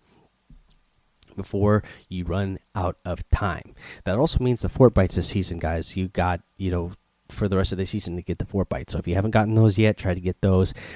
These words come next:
I'm pretty sure I'm not gonna be able to get them. I might find an hour or two here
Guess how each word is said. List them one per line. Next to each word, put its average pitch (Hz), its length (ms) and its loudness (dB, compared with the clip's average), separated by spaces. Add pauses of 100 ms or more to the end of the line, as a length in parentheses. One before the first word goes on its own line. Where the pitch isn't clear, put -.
(160)
I'm 92 240 -2
pretty 120 220 2
sure 110 160 0
I'm 101 120 2
not 95 120 0
gonna 98 120 -2
be 98 100 0
able 95 140 0
to 92 60 -2
get 95 220 -2
them. 92 240 -2 (300)
I 80 100 -6
might 92 340 -2
find 104 260 0
an 95 200 0 (260)
hour 101 460 4
or 90 80 0
two 104 240 2
here 98 540 0